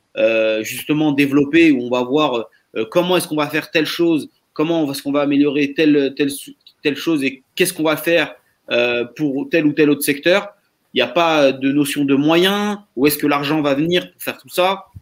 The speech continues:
Donc voilà, c'est vraiment, comme le disait Rabir, plutôt des vœux plutôt qu'autre chose. Euh,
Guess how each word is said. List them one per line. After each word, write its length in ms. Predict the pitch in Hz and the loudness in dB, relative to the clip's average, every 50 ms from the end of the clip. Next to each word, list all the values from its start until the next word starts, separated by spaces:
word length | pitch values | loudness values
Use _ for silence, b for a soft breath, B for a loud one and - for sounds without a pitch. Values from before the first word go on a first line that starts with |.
| _ _ _ _ _ _ _ - - _ _ _ - | _ _ _ _ _ _ _ -20 -20 _ _ _ -8
Donc 240 | 123 127 135 135 | -2 0 2 2
voilà, 280 | 127 143 156 160 147 135 | 2 2 2 2 2 0
c'est 260 | - - 127 101 - - | -2 -4 -6 -6 -8 -6
vraiment, 340 | 110 135 151 165 170 165 | -4 -2 0 0 0 0
comme 200 | 143 160 143 143 | 0 0 0 2
le 80 | 143 143 | 0 0
disait 240 | 135 139 139 135 147 | 0 -2 -2 0 0
Rabir, 320 | 139 143 143 156 156 - | 0 0 0 -2 -2 -4
plutôt 220 | - - - 160 143 | -6 -6 -6 -4 0
des 180 | 131 131 127 | 2 2 2
vœux 420 | 120 120 131 165 185 202 208 208 - _ _ _ _ _ | 2 2 4 4 4 4 2 -2 -8 _ _ _ _ _
plutôt 180 | - 127 135 143 | -8 -6 -4 -4
qu'autre 240 | 143 147 143 - - | -2 -4 -6 -2 2
chose. 420 | 180 185 208 220 180 143 123 - _ _ _ _ _ _ - - | 4 4 4 4 2 -2 -6 -10 _ _ _ _ _ _ -4 -2
Euh, 280 | 117 117 117 120 120 | 0 2 2 2 0